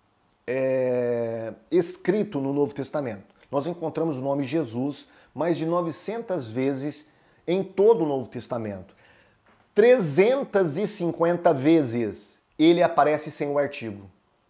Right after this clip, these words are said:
Isso significaria que Jesus não é uma pessoa? Só porque o nome dele muitas vezes não vem, que, é, vem sem o artigo?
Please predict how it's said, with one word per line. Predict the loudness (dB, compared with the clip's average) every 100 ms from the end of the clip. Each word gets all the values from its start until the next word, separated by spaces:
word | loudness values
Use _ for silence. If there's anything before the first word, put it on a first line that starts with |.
| _ _ _
Isso | -8 -6 -6
significaria | -4 -4 -4 0 0 2 2 2
que | 0 -6
Jesus | -2 -2 2 0 0 -6 -18 _ _ _
não | -6 -2 0
é | 0
uma | -2 -2
pessoa? | -4 -4 -2 -4 -6 -16 _ _ _ -20
Só | 0 6 6
porque | 6 0 2 2
o |
nome | 4 4 4 2
dele | 2 2 4
muitas | 2 0 2 0 0
vezes | 0 0 0
não | -4 0
vem, | 0 0 -4 -16 _ _ _ -20 -20 -6
que, | -6 -2
é, | -2
vem | 2 0 0
sem | -2 -2 0
o |
artigo? | 0 -2 -2 -4 -4 -12